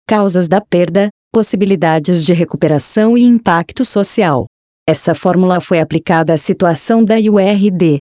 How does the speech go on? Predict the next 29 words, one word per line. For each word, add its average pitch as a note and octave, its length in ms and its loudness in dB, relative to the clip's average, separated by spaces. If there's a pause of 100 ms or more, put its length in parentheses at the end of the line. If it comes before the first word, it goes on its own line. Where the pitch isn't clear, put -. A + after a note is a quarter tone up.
(160)
resultando G3+ 720 0
em F#3 60 0
valor E3+ 400 0
de F3 120 0
R G3 340 2
cifrão D#3+ 520 -2
dezoito F#3+ 560 0
milhões F#3+ 420 0
por F#3+ 200 -2
danos F3 400 0
materiais G3 680 0
e G3+ 60 2
outros E3+ 320 0
R F3+ 320 0
cifrão E3+ 500 -2
quinze G3 400 2
milhões F3 440 0
por G3 140 -2
danos F#3 440 0
morais E3 460 2
coletivos. D#3+ 840 -2 (420)
Esses F#3+ 420 0
valores E3 540 0
foram E3 220 0
contestados F#3 840 -2
pela E3+ 240 0
defesa D3+ 520 0
da D3+ 140 0
igreja, D#3 520 0